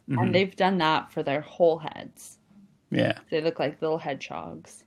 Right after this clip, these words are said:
Speaker 1: It's adorable,
Speaker 2: It,
Speaker 1: except
Speaker 2: it's
Speaker 1: for they
Speaker 2: monumental.
Speaker 1: seem really
Speaker 2: It's iconic. It's
Speaker 1: assaulting.
Speaker 2: inspiring.
Speaker 1: <laughs> Yeah. Oh, and then the other thing is that they are all wearing tank tops.
Speaker 2: They never wear sleeves.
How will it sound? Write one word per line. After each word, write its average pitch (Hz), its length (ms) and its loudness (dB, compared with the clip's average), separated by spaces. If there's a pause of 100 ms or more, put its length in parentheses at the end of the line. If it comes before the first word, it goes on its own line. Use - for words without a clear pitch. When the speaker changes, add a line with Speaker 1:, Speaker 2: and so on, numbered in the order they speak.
Speaker 1:
It's 131 120 0
adorable, - 480 0
Speaker 2:
It, 175 220 -4
Speaker 1:
except - 300 0
Speaker 2:
it's - 80 -6
Speaker 1:
for - 80 -4
they - 20 0
Speaker 2:
monumental. 170 480 0
Speaker 1:
seem 107 160 -4
really - 280 -2 (380)
Speaker 2:
It's - 140 -10
iconic. 160 480 -4
It's - 100 -12
Speaker 1:
assaulting. - 260 -2
Speaker 2:
inspiring. 143 840 0
Speaker 1:
<laughs> - 60 -16 (580)
Yeah. - 240 -2 (560)
Oh, 175 120 12
and 170 160 12
then 175 220 6
the 156 100 8
other 185 140 8
thing 185 200 6
is 156 120 4
that 139 180 2
they 147 220 6
are 127 480 8 (400)
all 143 180 12
wearing 165 240 10
tank 117 280 4
tops. 107 340 0
Speaker 2:
They 180 100 2
never 202 340 6
wear 190 180 6
sleeves. 127 600 -6